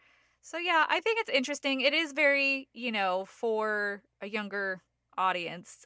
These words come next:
um, or even if you are nostalgic for the original, though it is different, so I guess your mileage may vary there. But I'm always, always a huge proponent of gateway horror.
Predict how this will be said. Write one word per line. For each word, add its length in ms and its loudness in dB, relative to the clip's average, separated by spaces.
um, 540 -4
or 280 0
even 480 -6
if 180 -12
you 200 -6
are 140 0
nostalgic 580 -6
for 200 -8
the 140 -8
original, 520 -8
though 220 -6
it 80 -6
is 160 -6
different, 400 -10
so 140 -10
I 60 -8
guess 360 -12
your 140 -14
mileage 340 -10
may 120 -14
vary 260 -10
there. 280 -10
But 120 -6
I'm 140 -4
always, 520 -4
always 600 -4
a 80 -2
huge 420 -4
proponent 600 -4
of 560 -2
gateway 360 -10
horror. 380 -14